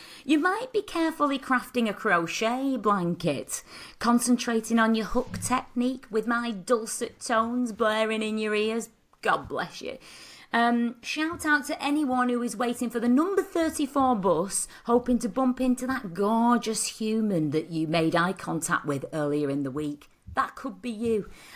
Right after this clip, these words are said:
I mean, I know that it's quite niche, that, isn't it? But there'll be somebody there, stood there now going,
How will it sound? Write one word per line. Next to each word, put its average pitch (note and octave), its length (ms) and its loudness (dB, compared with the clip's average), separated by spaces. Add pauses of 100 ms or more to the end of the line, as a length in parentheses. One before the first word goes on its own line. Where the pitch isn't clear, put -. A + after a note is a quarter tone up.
I - 40 0
mean, A#3 140 4
I A3+ 40 4
know A#3+ 220 6
that - 200 0
it's - 160 -8
quite G3+ 280 2
niche, F#3+ 380 -2
that, D3 280 0
isn't F3 180 -4
it? D#3 140 -2
But D#3+ 80 2
there'll G#3 120 4
be A3 100 0
somebody C4+ 420 2
there, B3+ 240 2
stood A#3 240 -4
there F3+ 180 0
now G3+ 180 0
going, F3+ 440 2